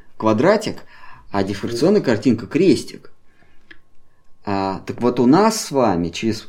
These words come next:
через этот кристаллик там пол-, появляется сложная, причем тройная,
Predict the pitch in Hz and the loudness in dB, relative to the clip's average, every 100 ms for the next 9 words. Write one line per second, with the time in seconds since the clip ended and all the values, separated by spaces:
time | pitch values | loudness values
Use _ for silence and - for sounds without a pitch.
0 | - - 113 117 104 98 - 110 - 101 | -12 -6 0 0 0 -4 -6 -6 -4 -2
1 | 82 82 - 113 151 180 135 107 101 107 | -2 -4 -2 2 2 2 0 -2 0 0
2 | 104 101 117 147 156 151 107 - - 113 | 0 -2 0 2 0 -2 -10 -8 -2 2
3 | 151 170 143 113 104 85 - - - - | 4 4 4 2 0 0 -6 -18 -16 -8
4 | 104 - 117 127 113 90 82 | -6 -2 2 4 4 2 -2